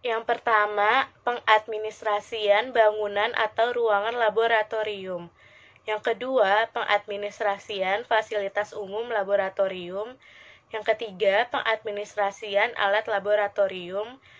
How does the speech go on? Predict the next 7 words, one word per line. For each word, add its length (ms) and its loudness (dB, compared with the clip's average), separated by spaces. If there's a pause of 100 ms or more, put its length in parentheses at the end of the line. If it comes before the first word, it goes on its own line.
(260)
Yang 240 -4
keempat, 560 -4
pengadministrasian 1400 -4
bahan 320 -4
kimia 480 -8
di 80 -12
laboratorium. 1120 -2